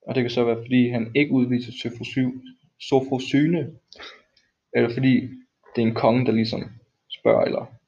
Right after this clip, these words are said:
ligesom nærmest beordrer ham til at, at gøre det her. Og vi bliver også introduce-, introduceret til Condaules kone,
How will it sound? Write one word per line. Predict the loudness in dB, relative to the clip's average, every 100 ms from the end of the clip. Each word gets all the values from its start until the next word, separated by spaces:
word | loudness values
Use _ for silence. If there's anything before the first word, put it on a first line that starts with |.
| _
ligesom | -8 -8 -12 -6
nærmest | -6 -4
beordrer | 2 4 4 0
ham | -6
til | -2
at, | 0 -2 -12 -18 -16 -16 -10
at | 0
gøre | 2
det | 2
her. | -2 -6 -10 -14 _ -20 _ -20 -20 _ -20 -18 -16 -16 _ _ _ _
Og | -6
vi | 0
bliver | 4
også | 6 4 0
introduce-, | -2 -2 0 0 0
introduceret | -2 0 -4 2 2 2
til | 2 2 0 -4
Condaules | -8 2 4 6 2
kone, | 0 0 0 -4